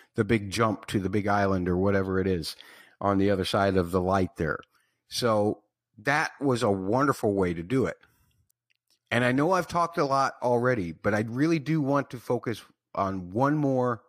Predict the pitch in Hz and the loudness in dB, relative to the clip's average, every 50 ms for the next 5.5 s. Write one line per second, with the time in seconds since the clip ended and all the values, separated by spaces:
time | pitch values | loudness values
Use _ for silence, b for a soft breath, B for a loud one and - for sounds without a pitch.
0 | _ - 120 113 113 117 117 113 117 120 113 113 107 104 110 113 110 110 110 107 | _ 0 2 4 4 4 2 2 0 0 2 2 0 0 0 2 4 4 4 4
1 | 107 107 101 - - 90 85 85 87 95 101 - - - - 101 82 - - - | 2 2 0 0 -4 -6 -6 -6 -4 -4 -4 -4 -2 0 2 2 2 0 -4 -18
2 | b b b b b b b b - 95 - - 101 98 98 101 98 98 101 104 | b b b b b b b b -10 -10 -6 -4 -4 -2 0 0 0 2 2 2
3 | 101 98 101 101 98 95 92 95 87 95 90 - - - 101 98 95 - 95 92 | 4 4 4 4 4 2 0 -2 -4 -4 -4 -4 -2 0 0 0 0 -2 -6 -6
4 | 92 90 90 90 90 87 87 - - 104 104 - - 98 - - 92 87 82 78 | -6 -6 -6 -4 -4 -4 -4 -4 -2 -2 -2 0 -2 -4 -4 -2 -2 -2 -2 -4
5 | - - - 113 107 95 85 76 - - | -6 -4 -2 0 2 2 2 -2 -4 -10